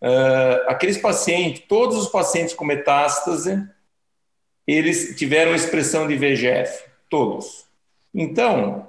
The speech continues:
o que que a gente pode pensar? Os pacientes que não tiveram expressão de V E G F,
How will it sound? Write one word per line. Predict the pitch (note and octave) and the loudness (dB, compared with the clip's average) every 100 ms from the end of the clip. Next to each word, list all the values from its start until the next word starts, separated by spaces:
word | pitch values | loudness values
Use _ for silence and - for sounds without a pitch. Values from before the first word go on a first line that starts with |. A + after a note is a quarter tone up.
| C3 | -10
o | |
que | A#2+ F#3 | -6 -2
que | F#3+ | 0
a | |
gente | E3+ E3 | 0 -2
pode | - D3+ C#3+ | -2 -2 -2
pensar? | D3+ C3 A2+ A2 | -4 -2 -2 -2
Os | - | -2
pacientes | D3 C3 E3 D3+ | -2 0 -2 -4
que | - | -6
não | D3+ D#3+ F3+ A#3 D#4+ E4 | -4 -2 2 2 2 0
tiveram | A#3 D3+ E3 E3+ | -2 2 4 4
expressão | D3+ - C#3 C3+ C3+ | 2 -2 -4 -4 -4
de | B2+ | -4
V | A#2 A#2+ | -2 -4
E | |
G | A2 | 0
F, | B2+ A#2 - - | 0 0 -4 -12